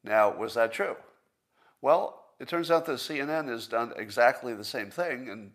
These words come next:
Twitter never took them down, which is showing somebody on their own front lawn. Apparently that's too private. So we know that Twitter did not apply the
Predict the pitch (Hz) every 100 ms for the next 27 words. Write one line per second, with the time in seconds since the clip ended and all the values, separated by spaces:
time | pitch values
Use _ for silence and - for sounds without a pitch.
0 | _ - 104 98 98 92 - 101 - 123
1 | 92 - - - _ _ _ 101 101 101
2 | 95 - 110 104 101 117 104 101 98 95
3 | 95 98 98 101 - - _ - 120 95
4 | 85 98 87 - - _ _ _ _ _
5 | - 123 104 107 104 101 - - 104 95
6 | 98 160 - _ _ _ _ _ - -
7 | - - 175 165 170 180 214 202 196 185
8 | 170 147 139 135 131 - - _ - -
9 | 127 117 123 113 107 101 98